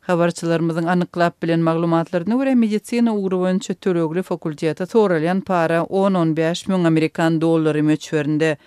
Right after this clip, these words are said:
Maktumguly adyndaky döwlet universitetinde stipendiýaly okamak üçin paranyň muktary fakulteta görä ýigirme beş we otuz müň Amerikan dollaryna ýetýär. Tölegli fakultetlara girmek üçin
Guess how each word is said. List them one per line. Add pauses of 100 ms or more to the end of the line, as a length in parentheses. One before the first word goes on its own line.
(160)
Maktumguly
adyndaky
döwlet
universitetinde
stipendiýaly
okamak
üçin
paranyň
muktary (320)
fakulteta
görä
ýigirme
beş
we
otuz
müň
Amerikan
dollaryna
ýetýär. (420)
Tölegli
fakultetlara
girmek
üçin